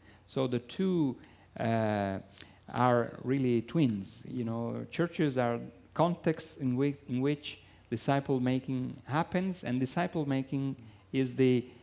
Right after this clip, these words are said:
uh, mechanism that allows churches not to become stifled and, uh, not allowing them to die. So move on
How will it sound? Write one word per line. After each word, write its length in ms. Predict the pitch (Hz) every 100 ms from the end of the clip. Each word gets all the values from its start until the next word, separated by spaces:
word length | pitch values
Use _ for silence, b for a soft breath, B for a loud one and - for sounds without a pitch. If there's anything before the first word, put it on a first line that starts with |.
| B - 120
uh, 180 | 107
mechanism 800 | 113 156 196 180 135 123 131 127
that 180 | 120 120
allows 440 | 127 123 139 139 -
churches 580 | 143 131 - 127 120 - B B B
not 320 | - 120 151 -
to 100 | 135
become 520 | 127 - 123 117 113
stifled 800 | - - 143 - 135 131 123 - -
and, 400 | 117 117 113 117 B B B _ -
uh, 60 | 117
not 240 | 120 127 139
allowing 380 | 123 120 123 117
them 200 | 113 117
to 120 | -
die. 460 | 110 123 110 80 87 b b b b b
So 520 | - - 127 120 117 -
move 320 | 131 170 156
on 300 | 151 151